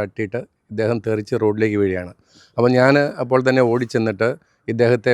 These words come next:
പിടിച്ചെഴുന്നേൽപ്പിക്കുകയും മറ്റു കൂടെ, ഞാൻ, എൻ്റെ കൂടെ ഉണ്ടായിരുന്ന ഒരു സ്കൂട്ടർ എടുത്ത് മാറ്റുകയും ചെയ്തു. അപ്പം അദ്ദേഹത്തെ പിടിച്ചെഴുന്നേൽപ്പിച്ച് റോഡിൻ്റെ സൈഡിലേക്ക്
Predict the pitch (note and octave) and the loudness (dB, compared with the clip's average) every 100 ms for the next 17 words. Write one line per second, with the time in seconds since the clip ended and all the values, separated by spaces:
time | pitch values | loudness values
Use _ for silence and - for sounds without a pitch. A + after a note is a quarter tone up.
0 | G#2 A2 G#2+ A#2 A2+ G#2+ G#2+ G2+ G#2 A3 | -2 -4 -2 -2 -2 -6 -6 -4 -6 -8
1 | _ A2+ A2+ A2+ A#2 A#2+ B2 A#2 A2+ A#2+ | _ -10 -6 -4 0 0 -2 -6 -4 -2
2 | A2+ A#2+ A#2 A2 A2 A2+ A2 - A2 G#2 | 0 0 2 2 0 -2 -2 -2 -6 -2
3 | A#2 - - A2+ G#2 A2 G#2+ A2 G2 F2+ | -4 -4 -8 -8 -2 0 0 0 -2 -2
4 | F2+ A2 B2 D3+ - - - C3 C3 C#3 | -10 -8 -8 -8 -10 -20 -4 2 4 6
5 | C3+ B2+ B2+ B2 C#3 B2 B2+ A#2 A#2+ C3+ | 4 2 0 2 4 4 2 0 -4 -2
6 | C#3+ - A#2 A#2 A#2+ A#2+ B2 A2 A2 A2 | -4 -2 0 2 0 -2 0 0 0 -2